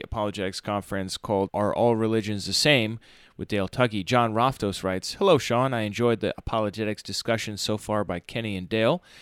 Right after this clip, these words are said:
I think this is necessary for Christians to be at least familiar with these tools, as many live in and amongst increasingly secular societies. People need to be reached using this approach, as doctrinal matters for them are moot.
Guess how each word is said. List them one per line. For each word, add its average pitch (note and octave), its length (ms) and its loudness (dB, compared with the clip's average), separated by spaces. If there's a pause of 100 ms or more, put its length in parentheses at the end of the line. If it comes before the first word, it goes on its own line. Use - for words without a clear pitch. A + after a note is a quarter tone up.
(300)
I D3 100 0
think E3+ 340 0
this C3 320 0
is B2 480 2
necessary B2+ 560 2
for G#2 160 -4
Christians A2 500 -2
to A2 120 -6
be G#2 220 0
at - 80 0
least A2 240 -2
familiar A#2 680 2
with G#2 160 -2
these G#2 240 -4
tools, G#2+ 440 0
as G2 200 -6
many G#2+ 220 -4
live A2+ 460 2
in D3+ 340 2
and A#2+ 80 0
amongst A2+ 400 0
increasingly B2+ 600 -2
secular G2+ 640 0
societies. A#2+ 760 -4 (640)
People - 260 -2
need C3+ 220 -2
to A2 100 -12
be A#2 120 0
reached B2 500 0
using C#3+ 640 0
this A#2 200 -2
approach, G2 460 -2
as G2+ 140 -4
doctrinal B2 480 0
matters G2 440 -2
for G#2+ 160 -4
them G2 300 -4
are G2 120 -6
moot. B2 300 2